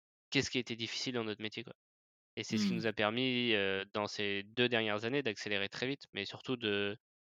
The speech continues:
Speaker 1: de mettre en place tout un système, heu, aujourd'hui, on est en cours de certification iso neuf mille un, mais en fait, de structurer très fort les process, heu, pour conserver le niveau de satisfaction client, malgré la, la, la croissance, alors qu'on est sur un service d'exception et qu'on sait que,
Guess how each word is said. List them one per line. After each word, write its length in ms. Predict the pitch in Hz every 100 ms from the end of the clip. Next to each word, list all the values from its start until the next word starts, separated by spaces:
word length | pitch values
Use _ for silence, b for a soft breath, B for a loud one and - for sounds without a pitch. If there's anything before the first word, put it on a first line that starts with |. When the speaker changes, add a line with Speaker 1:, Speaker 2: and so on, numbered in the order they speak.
| _
Speaker 1:
de 80 | 117
mettre 220 | 110 -
en 40 | 110
place 180 | 127 -
tout 120 | 117
un 80 | 117
système, 420 | - 117 123 120
heu, 460 | 107 101 101 98 98
aujourd'hui, 320 | 101 101 104
on 60 | 107
est 40 |
en 100 | 98
cours 140 | 101 107
de 60 |
certification 640 | 101 104 - - 113 -
iso 160 | 113 110
neuf 180 | 104 -
mille 100 | 113
un, 160 | 139 151 _ _ _ _ -
mais 60 |
en 60 | 107
fait, 120 | 127
de 120 | 117 107
structurer 500 | - 135 - 131 127
très 220 | - 127
fort 280 | - 139 117
les 100 | 101
process, 500 | - 104 139 - - _ _ _ -
heu, 300 | 104 101 101 95
pour 340 | - 139 113 -
conserver 440 | 135 - 123 123
le 100 | 123
niveau 220 | 113 113
de 40 | 117
satisfaction 520 | 110 - - 107 110
client, 320 | - 117 147 - _ _ _ _
malgré 360 | 113 110 107 117
la, 200 | 107 98
la, 220 | 95 95
la 140 | 98
croissance, 560 | - 104 - 151 - - _ _ -
alors 200 | 110 -
qu'on 140 | 113
est 60 | 113
sur 160 | -
un 60 | 104
service 280 | - 110 104
d'exception 500 | 107 - - 147 139
et 80 | 107
qu'on 140 | 101
sait 180 | - 131
que, 380 | - 101 95